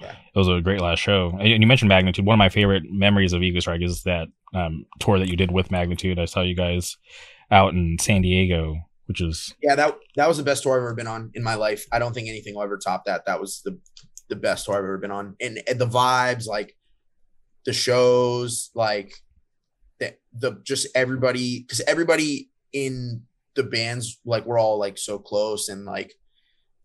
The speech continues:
Speaker 1: um, it was, like, it was really smooth sailing too, that tour. Like, there weren't really any issues with, you know, we didn't have the fucking van breaking down.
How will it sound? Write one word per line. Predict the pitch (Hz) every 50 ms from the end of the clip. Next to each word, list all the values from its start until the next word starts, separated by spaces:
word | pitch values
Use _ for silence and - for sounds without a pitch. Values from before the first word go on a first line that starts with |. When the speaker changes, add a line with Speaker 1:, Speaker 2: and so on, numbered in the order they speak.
| - - -
Speaker 1:
um, | 113 110 104 104 101 101 98 98 95 92 - _ _ _ _ _ _ _ -
it | 123
was, | 120 120 117 117
like, | 110 110 107 - -
it | 151
was | 156 156 131 127
really | 156 156 143
smooth | - - - 139 135 131 123
sailing | - - 120 123 127 127 127 123
too, | - 131 135 147 156 147
that | 127 117 117 -
tour. | - 127 131 131
Like, | 117 104 101 _ -
there | 117 120
weren't | 117 120 120 120 123 127
really | 120 123 117 113 113 113
any | 110 110 110 107 - - 107
issues | 104 - - 117 113 113 113 107 98 98
with, | 104 104 98 101 - _
you | 107 107
know, | 101 98 98 98 95 - _ _ _ _ _ _ _ _ _ _ _ _ _ _ _ _ _ _ _ _ _ -
we | 120 117
didn't | 117 113 113
have | 110 113 110 104 - _ _ _ _ _ _ _ _ _ _ _ _ _ _ - _ _ _ _ _ _ _ _ _ _ _ -
the | 135 127
fucking | - - 123 113 - 127 120 113
van | 110 117 110 110 110 110
breaking | 104 110 110 101 101 113 113 101
down. | 113 110 110 110 110 110 110 110 107 107 107 107 107 107